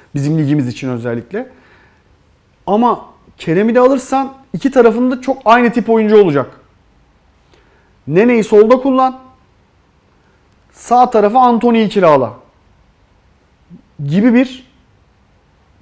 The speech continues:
teklifle gidildi Ali Koç'a. Bir, e, nasıl söyleyeyim, telkinle gidildi. Ancak Fenerbahçe yönetiminde şunu çok iyi biliyorum. "Biz artık bu saatten sonra Kerem'in sergilediği duruş sebebiyle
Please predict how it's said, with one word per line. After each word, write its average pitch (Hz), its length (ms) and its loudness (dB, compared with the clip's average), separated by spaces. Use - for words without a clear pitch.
teklifle 226 600 -2
gidildi 196 340 2
Ali 170 180 2
Koç'a. 143 340 -6
Bir, 190 200 -4
e, 147 800 4
nasıl 196 200 -4
söyleyeyim, 151 240 -4
telkinle 190 460 0
gidildi. 180 460 -2
Ancak 226 400 0
Fenerbahçe 196 460 0
yönetiminde 202 480 -2
şunu 185 200 -8
çok 214 220 -6
iyi 185 120 -4
biliyorum. 139 320 -6
"Biz 196 200 -4
artık 170 340 -2
bu 156 60 -10
saatten 160 400 -4
sonra 151 460 0
Kerem'in 165 340 -2
sergilediği 151 580 -4
duruş 170 180 -6
sebebiyle 139 540 -6